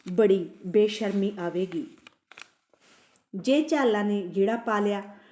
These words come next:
ਡੁਬੋ ਲਿਆ, ਕੱਢ ਲਿਆ, ਡੁਬੋ ਲਿਆ, ਤਾਂ ਬੜੀ ਔਖੀ ਜਾਨ ਨਿਕਲੇਗੀ।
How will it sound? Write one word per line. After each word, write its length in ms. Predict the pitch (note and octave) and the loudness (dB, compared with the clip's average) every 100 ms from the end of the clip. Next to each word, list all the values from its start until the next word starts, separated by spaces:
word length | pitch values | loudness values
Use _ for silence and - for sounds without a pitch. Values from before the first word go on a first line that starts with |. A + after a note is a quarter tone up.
| - F#3+ | -8 4
ਡੁਬੋ 340 | G#3 G#3 G#3 | 6 8 6
ਲਿਆ, 280 | G#3+ G3+ F#3+ - _ - | 6 0 -4 -10 _ -4
ਕੱਢ 200 | A#3 D#4 | 2 4
ਲਿਆ, 300 | C4+ G#3+ G#3 - | 4 4 -4 -4
ਡੁਬੋ 380 | F3 F#3+ G3 G3 | 2 4 4 4
ਲਿਆ, 260 | G3+ F#3+ F#3+ - _ - - - | 2 0 -6 -18 _ -20 -6 0
ਤਾਂ 100 | F#4+ | 2
ਬੜੀ 400 | A#3 C#4 D4+ C#4 | 4 6 4 4
ਔਖੀ 300 | A#3 - D#4+ | -4 2 2
ਜਾਨ 320 | B3 G#3+ G3 | 4 2 0
ਨਿਕਲੇਗੀ। 640 | F3 - G#3+ F3 D#3+ - | -2 0 0 0 -4 -10